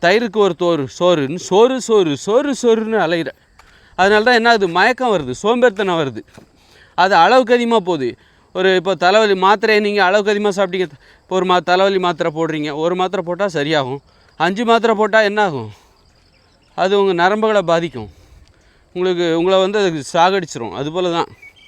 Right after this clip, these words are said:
இந்த தானிய உணவு இருக்குல்ல, அரிசி, கோதுமை, கேழ்வரகு. ஏ, கேழ்வரகா ஒரு சொம்பு கொடுக்காதீங்க. கேழ்வரகுனா ஒரு டம்ளர் குடிக்கலாம், அவ்வளோதான்.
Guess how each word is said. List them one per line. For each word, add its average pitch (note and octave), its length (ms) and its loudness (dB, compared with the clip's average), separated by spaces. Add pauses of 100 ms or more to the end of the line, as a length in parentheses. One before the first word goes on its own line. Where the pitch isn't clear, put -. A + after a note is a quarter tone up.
(440)
இந்த D3+ 140 -6
தானிய F#3 420 2
உணவு F#3+ 220 0
இருக்குல்ல, D#3 140 -8
அரிசி, D#3+ 420 0
கோதுமை, D#3+ 440 -2
கேழ்வரகு. E3 480 -2 (560)
ஏ, E3+ 160 0 (180)
கேழ்வரகா G#3 580 2
ஒரு F3 120 0 (100)
சொம்பு G#3+ 220 -2
கொடுக்காதீங்க. D#3 560 0 (640)
கேழ்வரகுனா G3+ 680 2
ஒரு F#3 200 0
டம்ளர் F3+ 420 -2
குடிக்கலாம், E3 360 -6 (100)
அவ்வளோதான். D3 360 -4